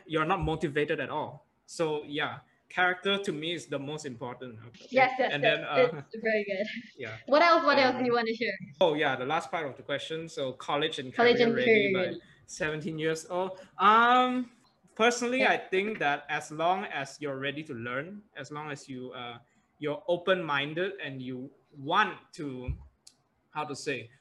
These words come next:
Speaker 1: to better yourself as a person, then I think that is already a good starting point.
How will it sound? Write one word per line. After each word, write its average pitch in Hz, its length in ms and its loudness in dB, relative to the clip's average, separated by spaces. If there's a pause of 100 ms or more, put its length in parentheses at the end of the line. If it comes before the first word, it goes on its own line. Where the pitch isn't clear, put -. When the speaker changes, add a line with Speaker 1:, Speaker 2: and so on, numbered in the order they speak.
Speaker 1:
to 185 80 -4
better 151 400 0
yourself 156 420 -4
as 123 140 -8
a 120 40 -10
person, 170 520 -4
then 147 260 -2
I 143 120 -2
think 185 520 -6
that 175 240 0
is 147 160 -10
already 143 320 -6
a 147 60 -6
good 143 180 -10
starting 127 440 -8
point. 135 280 -6